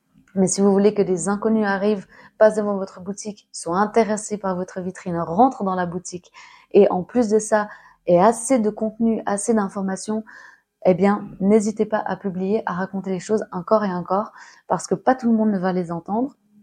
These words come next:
Vos contenus ne seront pas montrés à chaque fois à tout le monde, donc parlez-en le plus possible. Et les gens, en,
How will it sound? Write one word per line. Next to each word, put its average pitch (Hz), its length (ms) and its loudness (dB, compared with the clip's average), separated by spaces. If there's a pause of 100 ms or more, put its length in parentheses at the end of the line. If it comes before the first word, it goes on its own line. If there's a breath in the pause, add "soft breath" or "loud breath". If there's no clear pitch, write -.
(120)
Vos 180 140 0
contenus 202 360 0
ne 196 60 0
seront 180 220 -10
pas 196 120 2
montrés 190 400 -4
à 170 80 -8
chaque 214 300 -2
fois - 220 -6
à 208 100 -2
tout - 180 -10
le 208 60 0
monde, 208 300 0 (340 loud breath)
donc 180 300 0
parlez-en 220 600 0
le 190 140 -2
plus 214 280 -12
possible. 202 460 -10 (400 loud breath)
Et 208 300 4
les 185 180 0
gens, - 380 -4
en, 170 300 -4